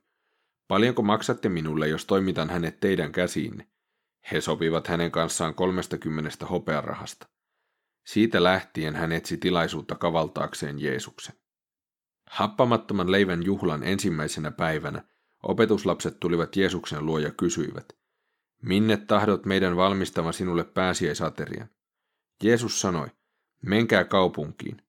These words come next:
Hän neuvoi, kenen luo heidän oli siellä mentävä, ja käski sanoa tälle,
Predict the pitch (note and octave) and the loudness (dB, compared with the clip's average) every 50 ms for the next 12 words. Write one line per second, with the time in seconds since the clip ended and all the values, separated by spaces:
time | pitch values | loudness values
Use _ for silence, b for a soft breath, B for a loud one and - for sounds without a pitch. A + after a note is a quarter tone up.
0 | _ _ _ _ _ - - G2 G2 G2+ G2+ G2+ G#2 G#2+ G#2+ G#2+ G2 F#2+ - G#2+ | _ _ _ _ _ -8 -4 0 2 2 4 4 4 6 6 4 4 4 2 2
1 | G2 G#2 G#2 G#2 G2+ G2+ F#2+ F#2 F#2+ F#2+ F#2 F#2 F2+ F2+ F2+ F2 E2+ - - F#2+ | 2 4 4 4 4 4 4 2 2 0 0 0 0 2 2 2 0 2 0 2
2 | F2+ F2 E2+ F2 F2+ F#2+ G2 F#2 E2 E2+ D2+ D#2 D#2+ - _ _ - - E2+ - | 2 2 0 0 0 0 -2 -2 -2 -2 -2 -2 -6 -8 _ _ -6 -6 -4 0
3 | - F2+ F2 - - - D#2 - F#2+ F#2 F2+ E2 D2+ - - - D2+ C#2+ C#2+ C#2 | 0 0 0 0 -4 -6 -4 -2 -2 0 0 -2 -4 -6 -8 -8 -6 -6 -6 -8
4 | C#2+ _ | -10 _